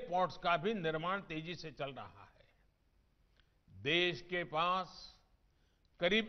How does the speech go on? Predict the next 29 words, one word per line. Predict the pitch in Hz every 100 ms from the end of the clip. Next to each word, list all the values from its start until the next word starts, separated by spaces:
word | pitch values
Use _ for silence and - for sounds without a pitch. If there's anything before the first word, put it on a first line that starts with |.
| 208
इक्कीस | 208 - 269 269 170
हजार | 160 160 196 208 -
किलोमीटर | 180 190 196 190 190
का | 180 185
जो | 180 151 117
जलमार्ग | 151 165 180 202 190
है, | 120 113 87 - - _ _ _ _ _ _ _ _ _ _ _ 131
वो | 135
देश | 113 160 185 180
के | - 170
विकास | 143 156 156 147 127
में | 160 208 220 - _ _ - _ _ -
अधिक | 220 294 302
से | - 254
अधिक | 190 185 240 -
कैसे | 196 196 233
काम | 226 - 202 254 262
आए, | 156 117 82 - _ _ _ _ _ _ _ _ _ -
इसके | 151 - 160
लिए | 160 185 180
प्रयास | 139 139 160 175 -
किए | 139 139 113
जा | 98
रहे | 101 92 -
हैं। | - - _ _ _ _ _ _ _ _ _ _
सागरमाला | - 151 156 165 175 165 160 165 160
प्रोजेक्ट | 151 143 151 151 -
के | 123
तहत | 147 151 190 196